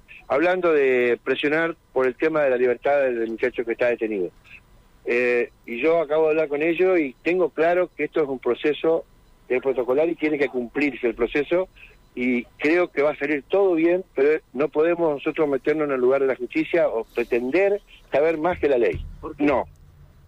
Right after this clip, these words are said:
Speaker 1: Eh, él va a salir, él va a estar todo bien, Dios mediante va a estar todo bien. Nosotros vamos a dirigirnos al Ministerio de Seguridad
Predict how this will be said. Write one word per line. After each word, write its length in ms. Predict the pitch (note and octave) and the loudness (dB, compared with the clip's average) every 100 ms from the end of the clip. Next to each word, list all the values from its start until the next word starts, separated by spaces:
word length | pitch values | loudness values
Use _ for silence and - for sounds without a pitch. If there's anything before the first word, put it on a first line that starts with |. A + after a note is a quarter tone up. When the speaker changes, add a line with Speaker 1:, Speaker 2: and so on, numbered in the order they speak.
| - - | -6 -2
Speaker 1:
Eh, 140 | C#3+ - | -2 0
él 180 | E3 F#3+ | 0 2
va 60 | |
a 60 | F3+ | 2
salir, 440 | G#3 C4+ C#4+ B3+ - | 0 2 2 0 0
él 220 | F3 F3 | -2 0
va 60 | F3 | 0
a 20 | |
estar 180 | - F3+ | -2 -2
todo 220 | F3+ F3 | 2 2
bien, 320 | G#3+ A3+ F#3+ - - | 4 0 -2 -10 -4
Dios 180 | D#3 D3 | -2 2
mediante 300 | F3+ E3+ D#3 | 2 2 -2
va 60 | |
a 0 | |
estar 180 | C#3+ C#3+ | 0 0
todo 140 | C#3+ | 2
bien. 120 | C#3+ B2+ | 2 2
Nosotros 380 | D#3 G3+ G#3+ - _ _ _ | 0 0 0 -2 _ _ _
vamos 360 | - B3+ C4 F#3 | -2 0 0 2
a 40 | |
dirigirnos 380 | D#3+ D3 - G3 | 0 0 -2 0
al 40 | E3+ | 0
Ministerio 240 | C#3+ E3+ | 0 -2
de 80 | D3 | 0
Seguridad 340 | D3 G3 A3+ | 0 0 0